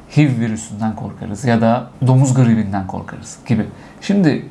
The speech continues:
bu kirlenme ve bulaş-, bulaşma obsesyonlarında neler var? En çok bunları saymaya başlıyorum. Kir ve mikrop, hiv, domuz gribi,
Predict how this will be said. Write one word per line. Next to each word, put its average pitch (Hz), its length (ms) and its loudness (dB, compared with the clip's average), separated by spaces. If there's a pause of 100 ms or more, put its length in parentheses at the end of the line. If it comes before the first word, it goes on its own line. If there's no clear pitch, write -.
(220)
bu 135 140 -4
kirlenme 156 560 2
ve 113 120 -4
bulaş-, 127 320 -2 (140)
bulaşma 127 540 -2
obsesyonlarında 107 800 -4
neler 127 400 0
var? 110 300 -4 (120)
En 120 160 -2
çok 131 240 -6
bunları 117 240 0
saymaya 110 460 0
başlıyorum. 110 500 -6
Kir 175 340 4
ve 190 100 4
mikrop, 135 500 -2 (600)
hiv, 151 220 4 (520)
domuz 131 320 2
gribi, 123 580 0